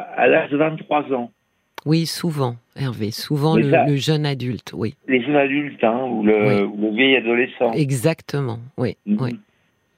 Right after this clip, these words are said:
Speaker 2: Et alors,
Speaker 1: Donc,
Speaker 2: comment
Speaker 1: on,
Speaker 2: est-ce qu'ils
Speaker 1: on
Speaker 2: ont, comment est-ce qu'ils, comment ils ont réagi ? Comment ils,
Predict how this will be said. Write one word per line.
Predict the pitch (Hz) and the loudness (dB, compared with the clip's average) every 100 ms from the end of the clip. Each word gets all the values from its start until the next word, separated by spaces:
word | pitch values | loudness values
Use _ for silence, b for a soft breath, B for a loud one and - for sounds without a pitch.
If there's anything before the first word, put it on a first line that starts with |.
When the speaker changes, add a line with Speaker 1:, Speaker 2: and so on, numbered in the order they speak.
| _ _ _ _ _ _ _ _ _ _ _ - | _ _ _ _ _ _ _ _ _ _ _ -2
Speaker 2:
Et | 160 | 2
alors, | 147 151 | 4 4
Speaker 1:
Donc, | 180 | 2
Speaker 2:
comment | 185 | 2
Speaker 1:
on, | 160 | 2
Speaker 2:
est-ce | 156 | 2
qu'ils | 160 175 160 | 2 2 2
Speaker 1:
on | 160 156 156 147 | 2 -4 -4 -6
Speaker 2:
ont, | - | -4
comment | - 185 | -2 0
est-ce | 185 - | 0 -4
qu'ils, | - - - | -16 -20 -6
comment | - 180 | -2 0
ils | 175 151 | -2 -2
ont | 151 | -2
réagi ? | 151 151 175 247 | -2 -4 -4 -4
Comment | - 170 156 | -2 -2 -2
ils, | 156 143 | -2 -4